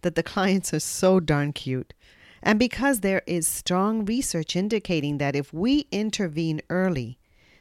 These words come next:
these children have a more positive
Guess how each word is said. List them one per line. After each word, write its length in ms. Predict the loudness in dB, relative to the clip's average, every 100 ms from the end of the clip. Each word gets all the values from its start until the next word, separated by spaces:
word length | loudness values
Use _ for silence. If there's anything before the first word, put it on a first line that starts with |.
| -4
these 320 | 0 0 0
children 480 | -2 -2 0 -2 -4
have 260 | -4 -4
a 80 | -2
more 340 | -4 0 0
positive 800 | -2 -6 -2 0 2 0 -4 -8